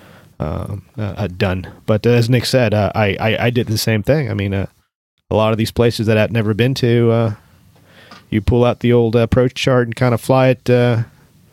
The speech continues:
on autopilot because, as, as Nick said, it's, you really can't hand fly those things 'cause it's not realistic. But, uh, it gives you an idea what the terrain is and, uh, and, uh, the layout of the airport and all that other stuff. And it, uh,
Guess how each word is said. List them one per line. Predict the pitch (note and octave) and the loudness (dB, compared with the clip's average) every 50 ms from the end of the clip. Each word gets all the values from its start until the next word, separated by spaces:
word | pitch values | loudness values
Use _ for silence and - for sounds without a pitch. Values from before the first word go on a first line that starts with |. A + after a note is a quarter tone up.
| _ _ _ _ _ _ _ - - - | _ _ _ _ _ _ _ -10 -4 -2
on | - B2+ A#2+ | 0 2 2
autopilot | A#2+ B2 A#2+ A2+ - A#2+ B2 C3 D3 D3+ | 2 2 2 0 0 0 0 0 0 0
because, | A#2+ A2+ - - A#2+ A2+ | -2 -2 -2 -2 0 0
as, | A2 A2+ G#2+ - - - | 2 0 0 -2 -4 -2
as | - B2+ A#2+ A2 | -2 0 0 0
Nick | A#2 A2+ - | 0 -2 -2
said, | - - A2 G2+ G#2 | -2 -2 -2 -2 -4
it's, | - - - | -6 -6 -2
you | A2+ A2 G#2+ G#2+ | 0 0 2 2
really | A2+ A#2 A2+ A2 | 2 4 2 2
can't | G#2+ - - A#2+ G#2 | 0 -2 -2 -2 0
hand | A2+ A2+ A#2 A#2+ - | 0 0 0 0 0
fly | - G#2+ G#2+ | 0 2 2
those | G2+ G#2 G2+ - | 2 0 0 -2
things | - G2+ G#2+ A2+ - | -2 -4 -4 -4 -6
'cause | - - G2+ | -6 -4 -4
it's | G#2 G2+ - - | -4 -4 -4 -4
not | - G#2+ F#2+ | -4 -2 0
realistic. | G#2+ A2 G#2 G2+ G2+ - - - B2+ - | 0 2 2 0 -2 -2 -4 -4 -4 -2
But, | - A#2 A2 - - - | 0 0 0 0 0 0
uh, | A2+ A2 G#2 F#2+ - - - - - - - - - - | 0 0 0 -4 -8 -14 -20 -20 -20 -20 -20 -20 -20 -20
it | _ - | _ -4
gives | - B2+ A#2+ | -2 0 0
you | A2 A#2+ | 2 2
an | A#2 A#2 | 2 2
idea | A#2 A2 F#2 A2+ A2+ A2+ A2 | 0 0 2 2 2 2 2
what | G#2 G#2 | 2 0
the | G2 | -2
terrain | G2 - - G2+ G2+ G#2+ A2 A2 | -4 -2 -2 0 2 2 2 2
is | A2 G#2+ A2+ A2+ G#2 G2+ - - | 2 2 2 2 0 0 0 0
and, | G#2+ G#2+ G#2 G2 | 0 0 0 0
uh, | G2+ G2+ G2 G2+ G2+ G2 G2 G2 G2 G2 - - | 2 2 2 2 0 0 -2 -4 -6 -10 -10 -8
and, | - G#2 G#2 G2+ G#2 | -6 -6 -4 -4 -4
uh, | G#2 G2+ | -4 -2
the | F#2+ G2+ | 0 2
layout | G2+ G2+ G#2 G#2 G2+ | 2 2 4 2 2
of | G2+ | 2
the | F2 G2 F#2+ | 2 2 2
airport | F#2+ G2 G#2+ - - - G2+ G2 | 2 2 0 -2 -6 -8 -6 -4
and | G2+ G#2 | -2 -2
all | G#2 | 0
that | G#2 G#2 | 0 0
other | G#2 G2+ G#2 | 0 -2 -2
stuff. | - - - A#2 A2+ - - | -4 -2 -2 -2 -2 -2 -2
And | A2+ A2+ - | -4 -4 -2
it, | - - | -2 -2
uh, | A2+ A2 | -2 -2